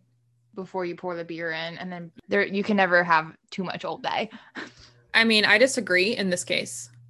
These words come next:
Speaker 2: personally,
Speaker 1: <laughs>
Speaker 2: um, 'cause he would
Speaker 1: I have heard that it's not the greatest, but, I mean, I haven't had one, so I can't, I can't hate on it yet because
Speaker 2: Yeah.
Speaker 1: I haven't tried it myself. <laughs>
Speaker 2: Yeah. It's literally, like, you just,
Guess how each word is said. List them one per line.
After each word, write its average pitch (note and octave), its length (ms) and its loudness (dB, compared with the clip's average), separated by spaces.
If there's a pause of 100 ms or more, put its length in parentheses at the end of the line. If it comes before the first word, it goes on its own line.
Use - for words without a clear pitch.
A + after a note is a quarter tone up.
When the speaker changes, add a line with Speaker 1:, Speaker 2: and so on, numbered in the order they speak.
(120)
Speaker 2:
personally, - 340 6
Speaker 1:
<laughs> C#4 460 12
Speaker 2:
um, E4 160 12
'cause D4 520 10
he C#4 160 10
would D4 100 8
Speaker 1:
I D4+ 100 12
have E4 300 12
heard E4+ 240 12
that D#4+ 100 12
it's D4 120 10
not C4+ 260 12
the C4+ 80 12
greatest, B3 580 10
but, A3 320 12
I A3 220 12
mean, A3+ 240 8
I G#3+ 160 12
haven't A3 320 10
had A3+ 240 10
one, G#3+ 240 6
so G#3+ 140 6
I F#3+ 200 10
can't, F#3+ 420 2
I F#3+ 100 4
can't F#3 320 2
hate F3+ 220 0
on E3+ 160 4
it - 100 0
yet F3 300 4
because F#3+ 120 4
Speaker 2:
Yeah. E3+ 140 6
Speaker 1:
I F3+ 40 2
haven't E3+ 300 -2
tried D#3 200 -8
it - 60 -10
myself. G#3 640 2
<laughs> C4 80 4
Speaker 2:
Yeah. F3 280 0 (300)
It's A3 200 4
literally, B3+ 400 10
like, G3+ 400 6 (640)
you G3 200 0
just, - 500 -2